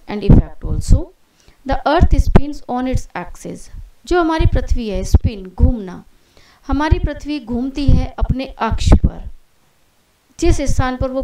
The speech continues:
placed है उसी स्थान पर घूमती है। And while orbiting around the sun,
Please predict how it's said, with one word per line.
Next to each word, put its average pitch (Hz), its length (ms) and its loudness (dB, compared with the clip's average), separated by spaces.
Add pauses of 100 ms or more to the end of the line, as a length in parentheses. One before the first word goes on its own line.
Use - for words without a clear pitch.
placed 233 380 0
है 254 400 -6 (220)
उसी 285 280 0
स्थान 220 340 0
पर 247 100 -2
घूमती 180 460 -8
है। 175 220 -14 (600)
And 220 240 -2
while 277 260 2
orbiting 277 480 0
around 247 320 -4
the 277 140 2
sun, 247 240 0